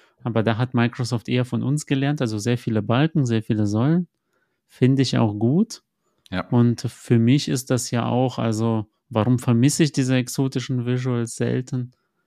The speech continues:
Speaker 1: Weil eigentlich über neunzig Prozent der Anforderungen mit Balken, Säulen, Kacheln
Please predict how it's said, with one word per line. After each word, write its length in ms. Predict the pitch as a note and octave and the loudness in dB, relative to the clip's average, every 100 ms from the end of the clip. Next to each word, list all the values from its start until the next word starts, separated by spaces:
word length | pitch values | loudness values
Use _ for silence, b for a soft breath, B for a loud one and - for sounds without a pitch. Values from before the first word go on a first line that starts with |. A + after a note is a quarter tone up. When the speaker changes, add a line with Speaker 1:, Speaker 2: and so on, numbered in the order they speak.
| _ _ | _ _
Speaker 1:
Weil 400 | G#2+ G#2+ A#2 A#2+ | -2 2 2 2
eigentlich 800 | A2+ G#2 A2+ A2+ - A2 - - _ _ _ _ _ - | -2 -2 -2 -4 -2 -2 -4 -12 _ _ _ _ _ -6
über 220 | A#2 A#2 | 2 4
neunzig 420 | A#2 A#2 A2 - | 4 2 -2 -8
Prozent 420 | A#2+ A2+ - A2+ | -8 -6 -2 0
der 140 | A2 A2 | 0 0
Anforderungen 720 | A2+ - A#2+ A2+ A2+ A2+ A2 | -4 -2 -2 0 -2 0 -2
mit 220 | A2 G2 | -4 -4
Balken, 420 | G#2 G#2+ A2+ A#2 | -2 -2 -2 -4
Säulen, 540 | G2+ G2+ G#2+ A2 A2+ - b b b b _ | -4 -2 0 0 -2 -6 b b b b _
Kacheln 680 | - G#2+ - A2+ A2+ G#2+ | -4 -2 4 4 4 2